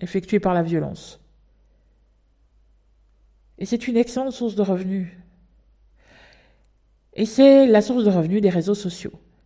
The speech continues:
Leur clientèle, c'est des gens qui veulent faire de la publicité.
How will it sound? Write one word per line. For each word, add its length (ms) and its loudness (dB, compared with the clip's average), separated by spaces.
Leur 160 -6
clientèle, 720 0
c'est 160 -14
des 140 2
gens 180 -4
qui 140 -6
veulent 100 0
faire 220 -4
de 40 0
la 60 -2
publicité. 680 -8